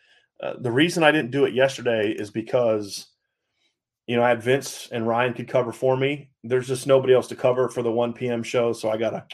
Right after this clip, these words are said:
suck it up and, and deal with it. But, uh, um, but I appreciate that. I appreciate that. Milton Fan fifteen,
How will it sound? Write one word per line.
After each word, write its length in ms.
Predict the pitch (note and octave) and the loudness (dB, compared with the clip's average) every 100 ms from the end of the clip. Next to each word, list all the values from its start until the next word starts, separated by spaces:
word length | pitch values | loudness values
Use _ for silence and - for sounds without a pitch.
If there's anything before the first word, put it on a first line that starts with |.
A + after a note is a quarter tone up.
| _ _ | _ _
suck 300 | - C#3+ B2 | -2 0 2
it 80 | A#2+ | 2
up 180 | A#2 - | 2 0
and, 220 | G#2+ G2 - | -10 -12 -12
and 160 | G#2+ | -8
deal 200 | G#2+ G#2 | -4 -4
with 120 | F#2+ | -4
it. 160 | E2 D#2+ | -6 -6
But, 260 | F#2 - - | -8 -6 -4
uh, 180 | D#2 C#2 _ _ _ _ - | -4 -6 _ _ _ _ -10
um, 300 | D#2+ C2 - | -10 -10 -4
but 100 | B2+ | 2
I 60 | A#2+ | 2
appreciate 480 | - A2+ - F2 - | 2 -4 -4 -8 -6
that. 240 | - - - _ | -6 -6 -12 _
I 60 | G#2 | -14
appreciate 460 | G2 F2 - - - | -12 -12 -10 -14 -8
that. 180 | - - | -8 2
Milton 260 | D3 D#3 | 4 4
Fan 380 | C3 D3 D3 D#3 | 2 4 4 2
fifteen, 600 | D3 C#3 - D3+ E3+ G3 | 0 0 0 -2 -2 -6